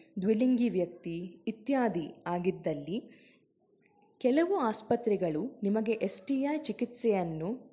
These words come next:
ನೀಡಲು ನಿರಾಕರಿಸುತ್ತಾರೆ. ಅಂತಹ ಸಂದರ್ಭಗಳಲ್ಲಿ ನೀವು ಸೂಕ್ತ ಕ್ರಮ ತೆಗೆದುಕೊಳ್ಳಬಹುದು. ಇದರಿಂದ ನೀವು ಆರೋಗ್ಯ ರಕ್ಷಣೆಯನ್ನು ಸುರಕ್ಷಿತ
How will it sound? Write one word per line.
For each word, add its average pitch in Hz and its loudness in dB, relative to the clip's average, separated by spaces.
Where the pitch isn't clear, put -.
ನೀಡಲು 208 0
ನಿರಾಕರಿಸುತ್ತಾರೆ. 190 -4
ಅಂತಹ 202 0
ಸಂದರ್ಭಗಳಲ್ಲಿ 175 0
ನೀವು 247 2
ಸೂಕ್ತ - 0
ಕ್ರಮ 208 0
ತೆಗೆದುಕೊಳ್ಳಬಹುದು. 165 -2
ಇದರಿಂದ 196 2
ನೀವು 190 2
ಆರೋಗ್ಯ 226 2
ರಕ್ಷಣೆಯನ್ನು 190 -2
ಸುರಕ್ಷಿತ 247 0